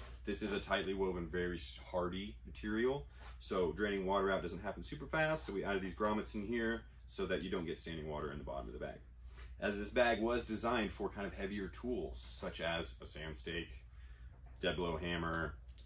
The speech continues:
other things like that that are gonna be heavier and bulkier and certainly don't want poking out anyway, anywhere, which is also a reason for the Pfeiffer Tex extra heavy duty material.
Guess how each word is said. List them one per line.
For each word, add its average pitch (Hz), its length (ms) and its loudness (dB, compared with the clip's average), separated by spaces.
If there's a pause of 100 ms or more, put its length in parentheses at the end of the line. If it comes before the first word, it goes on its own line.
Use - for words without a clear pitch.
(160)
other 107 180 6
things 104 220 2
like 90 180 4
that 104 300 4
that 95 100 0
are 92 60 2
gonna 92 100 2
be 82 120 -4
heavier 98 480 4
and 82 160 -4
bulkier 95 500 2
and 90 160 -6
certainly 127 380 2
don't 113 200 2
want 98 220 0 (260)
poking 101 300 0
out 95 140 4
anyway, 82 500 -2 (320)
anywhere, 90 400 0 (100)
which 95 160 -2
is 87 180 -6 (260)
also 92 280 0
a 85 40 0
reason 82 340 -2
for 78 220 -2 (120)
the 82 220 -6
Pfeiffer - 340 -6
Tex - 340 -6
extra - 220 -6
heavy - 140 -6
duty 71 180 -6
material. 127 360 2